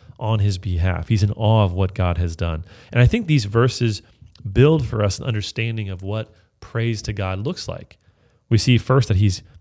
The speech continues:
giving thanks, right? And he's giving thanks with his whole heart. So his whole heart is engaged in this praise or thankfulness.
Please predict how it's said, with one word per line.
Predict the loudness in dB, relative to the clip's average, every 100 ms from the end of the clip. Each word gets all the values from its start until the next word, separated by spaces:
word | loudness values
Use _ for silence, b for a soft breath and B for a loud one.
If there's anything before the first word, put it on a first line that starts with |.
| -4
giving | 0 2 0
thanks, | 4 4 4 0 -10 -10 0
right? | 2 2 2
And |
he's | 2
giving | 4 2 2
thanks | 0 -2
with | -4
his | -6
whole | -8 -6 -6
heart. | -6 -8 -8 -10 B B B
So | 4 8
his | 8
whole | 4 4 6 6 2 B -6
heart | 2 2 2
is | 0 0
engaged | -2 -2 0 0 0 -2 -6 -18 b -20 _ -4
in | -2 -2 -4
this | -8 -8
praise | -14 -8 -6 -6 -8
or |
thankfulness. | -10 -10 -10 -8 -8 -8